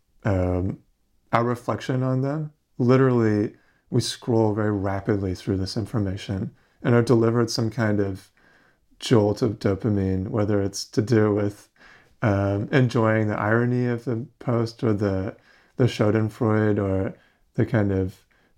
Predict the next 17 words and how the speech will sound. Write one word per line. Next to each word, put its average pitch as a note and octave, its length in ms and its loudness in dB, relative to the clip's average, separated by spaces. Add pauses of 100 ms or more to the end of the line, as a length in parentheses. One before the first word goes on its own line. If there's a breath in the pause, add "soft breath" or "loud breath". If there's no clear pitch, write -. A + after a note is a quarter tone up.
um, F#2 400 0
the A#2 100 2
shit - 300 0
posting G#2 560 0
or G2+ 80 -2
the G2+ 140 -2
call G#2 340 0
out G#2 220 -2
post, G2+ 420 -6
or A2 80 -4
all B2+ 160 2
these D3 220 2
things C3+ 180 0
elicit A#2 460 2
really G#2+ 200 -2
strong F#2 460 -4
emotions. F#2+ 680 -8